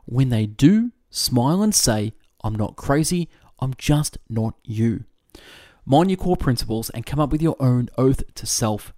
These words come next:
Make sure it's aspirational and that it challenges you to strive and achieve and live by it every day. Chapter eight, Play Until the Whistle. Evolution eight. Most people live their whole lives without ever contemplating what it means to be great.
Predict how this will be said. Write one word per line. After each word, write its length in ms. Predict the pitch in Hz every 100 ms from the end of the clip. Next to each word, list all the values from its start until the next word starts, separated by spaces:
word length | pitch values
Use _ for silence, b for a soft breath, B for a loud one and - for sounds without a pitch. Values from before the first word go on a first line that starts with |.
| _
Make 140 | 135 151
sure 180 | - 151
it's 120 | -
aspirational 760 | - - - 95 139 226 247 b b b -
and 160 | 113
that 140 | 107 110
it 80 |
challenges 500 | - 135 147 165 160
you 120 | 127 113
to 80 | 104
strive 500 | - - 127 151 -
and 140 | 117
achieve 480 | 117 - 120 110 - b b -
and 240 | 110 117
live 220 | 147 160 - 113
by 220 | 113 113
it 220 | 120 - _
every 260 | 107 107 104
day. 380 | 107 107 104 101 _ b b b b b b -
Chapter 320 | - 220 -
eight, 240 | - 107 - _ _ _ _ -
Play 220 | 170 202
Until 340 | 190 - 123
the 100 | 123
Whistle. 400 | 113 107 95 104 - _ _ -
Evolution 500 | 135 156 147 - 127
eight. 260 | - 95 - - B B B B
Most 220 | 156 190
people 220 | 190 170
live 140 | 156 135
their 100 | 117
whole 240 | - 170
lives 340 | 190 123 117 -
without 280 | 123 120 -
ever 200 | 139 165
contemplating 680 | - 139 160 147 117 113
what 160 | 110 151
it 60 | 156
means 220 | 127 120
to 80 | -
be 100 | 107
great. 300 | 104 98